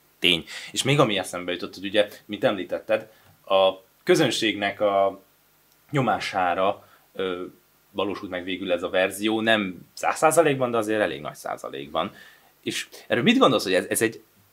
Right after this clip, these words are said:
ha ez egy trendé is válhat akár? Tehát, ha belegondolsz, most láttunk egy példát, hogy a közönség akarata teljesen érvényesült. Ez más kérdés, hogy majd a közönség hogy fog elzálni, de konkrétan elérték a céljukat, hogy igen, lett egy rendezői változat.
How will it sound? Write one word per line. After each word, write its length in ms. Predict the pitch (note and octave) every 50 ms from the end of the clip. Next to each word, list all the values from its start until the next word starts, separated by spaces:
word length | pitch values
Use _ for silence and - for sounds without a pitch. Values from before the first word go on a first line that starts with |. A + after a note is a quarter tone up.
| _ _ _ _ _
ha 140 | - - B2
ez 100 | A#2 B2
egy 120 | C#3 C3+
trendé 420 | - E3 F#3+ F3+ C#3+ A2 F#2+ E2 E2+
is 320 | F2+ F#2+ F2 - - - _ _ _ _ _ _
válhat 500 | - A2+ A#2+ G#2+ F2+ D#2 - D2 C#2 -
akár? 380 | - - - - - - -
Tehát, 180 | - F#2+ F2+ -
ha 80 | - G#3
belegondolsz, 480 | D#3 - E3+ A2+ G#2 G#2 G#2+ A2 G2+
most 140 | A2 G#2+ -
láttunk 300 | D#3+ C3+ - - E2+ -
egy 100 | D2 -
példát, 540 | - G#2+ A2+ A#2+ B2 C3+ C3 B2+ - - - _
hogy 100 | - G2
a 80 | G#2+ -
közönség 460 | - D#3 B2 G2 F2+ - E2+ D#2+ -
akarata 640 | G2 G#2+ - A2+ G#2 G2+ G2 - G#2 G#2 G2+ - - _ _ _ _ _
teljesen 440 | - F#2+ C2 C#2+ D#2 - - G#2+ A2
érvényesült. 520 | A2 G2+ - - D#2+ D#2+ D#2 - F2+ F2
Ez 80 | A2+ A#2+
más 220 | E3 G3 F#3+ -
kérdés, 260 | - G2 F2+ F#2 F2 -
hogy 80 | D#2+
majd 120 | D#2 D2+ D2
a 100 | D2+ - - -
közönség 400 | - - E2 C#2+ - C2 C2+ -
hogy 160 | D#2+ E2 -
fog 140 | - F2 G2+
elzálni, 580 | G2 G2 F#2+ F#2 G#2+ G2+ G2+ G2+ G#2 G#2+ G#2
de 320 | G#2+ A2 A2 A2 - - _ _ _ _ _ _ _ _ _ _ _ _ _ _ _
konkrétan 440 | - F3+ - F#3 F3+ E3+ F3 E3+
elérték 420 | C3+ A#2 G#2+ G#2 G#2 G#2 A2+ - A2
a 60 | G#2+
céljukat, 640 | - - A#2+ G2 F2+ E2+ E2 - G#2 G#2 A2+ -
hogy 240 | - A#2 A2+ A2+ - -
igen, 260 | - B2+ G2 F#2+ A2
lett 200 | A#2 G2+ - -
egy 100 | F2+ G2+
rendezői 520 | G#2 G2 E2+ E2 F2 - - F#2 F2+ F#2 F2+
változat. 600 | E2+ D2+ C#2+ - - - - - - - -